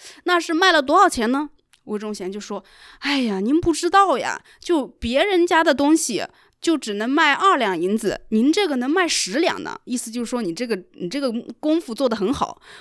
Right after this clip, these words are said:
皇帝就很开心啊，那越开心呢，他就，他就更加喜欢做这个木工了。所以，呃，当时还有一幕，就这个魏忠贤上来问万岁爷，某一个官员上了奏折，说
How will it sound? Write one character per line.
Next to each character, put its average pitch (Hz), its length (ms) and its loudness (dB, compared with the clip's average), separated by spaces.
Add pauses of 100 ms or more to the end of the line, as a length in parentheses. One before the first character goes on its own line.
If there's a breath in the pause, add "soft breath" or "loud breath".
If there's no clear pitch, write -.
皇 262 200 2
帝 381 100 4
就 359 120 0
很 214 100 2
开 247 200 -4
心 277 280 -4
啊， 247 160 -2 (220 loud breath)
那 359 100 2
越 370 180 2
开 320 180 2
心 311 200 4
呢， 302 80 4
他 320 120 0
就， 330 140 -2
他 349 140 -4
就 359 100 -2
更 349 320 -2
加 262 240 0
喜 - 220 -8
欢 220 180 -2
做 247 180 0
这 226 120 -4
个 220 80 -4
木 233 180 -2
工 190 200 -2
了。 185 120 -4
所 330 160 0
以， 277 220 2 (240 soft breath)
呃， 196 260 -2
当 330 220 0
时 349 160 -4
还 240 160 0
有 233 120 0
一 147 140 -10
幕， 220 300 -2 (800)
就 254 160 -4
这 247 100 0
个 226 100 0
魏 269 120 0
忠 240 180 -2
贤 143 220 -4
上 240 180 -2
来 180 160 -2
问 226 380 -4
万 220 180 -2
岁 202 220 -8
爷， 135 320 -8 (300)
某 180 220 -4
一 202 80 -2
个 240 120 2
官 254 260 0
员 185 220 -2
上 240 240 -2
了 202 100 -2
奏 220 240 -4
折， 160 280 -8
说 202 440 -2